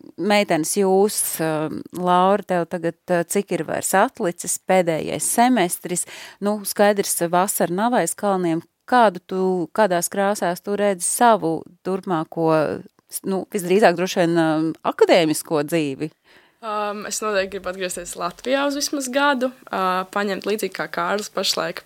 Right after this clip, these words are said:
Speaker 2: uh, pastrādāt šeit, saprast, um, kā es tagad jūtos par Latviju, jo pa četriem gadiem, kopš es aizbraucu, man šķiet daudz, kas ir ļoti mainījies.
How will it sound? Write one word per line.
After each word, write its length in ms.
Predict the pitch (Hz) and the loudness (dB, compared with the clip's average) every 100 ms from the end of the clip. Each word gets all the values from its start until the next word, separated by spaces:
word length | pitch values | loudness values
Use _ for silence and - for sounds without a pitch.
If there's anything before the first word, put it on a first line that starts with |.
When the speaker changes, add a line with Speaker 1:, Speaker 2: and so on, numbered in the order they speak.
| - | -10
Speaker 2:
uh, 240 | 175 175 - | -6 -6 -6
pastrādāt 560 | 196 202 190 180 170 | -6 -2 -2 -2 -2
šeit, 420 | - - 202 285 285 | 0 2 2 0 -2
saprast, 580 | - 196 - 196 - - - - - - | -4 -4 -6 -8 -8 -10 -18 -18 -18 -10
um, 460 | 196 180 180 180 190 - | -4 -2 -2 -6 -12 -14
kā 340 | - 202 180 175 - - | 0 4 4 2 -4 -12
es 140 | 190 | -6
tagad 240 | - 196 240 | 0 0 0
jūtos 320 | 311 311 302 | -2 0 -2
par 120 | 269 | 0
Latviju, 480 | 240 302 - 220 190 | 2 2 0 0 2
jo 160 | 185 180 | 2 0
pa 120 | 185 | -2
četriem 400 | - 202 196 175 | -2 -2 -2 -4
gadiem, 320 | 190 226 185 | -4 -2 -4
kopš 280 | 185 185 - | -4 -4 -4
es 60 | 196 | 0
aizbraucu, 720 | 214 196 185 175 180 185 185 | 0 -2 -4 -2 -2 -4 -8
man 120 | 180 | -4
šķiet 300 | 185 180 175 | -2 -2 0
daudz, 280 | 175 185 214 | 2 2 0
kas 160 | - 185 | -4 -6
ir 100 | 180 | -4
ļoti 240 | 175 - | -6 -4
mainījies. 720 | 165 185 240 277 285 247 - | -4 -2 -2 -2 -2 -2 -6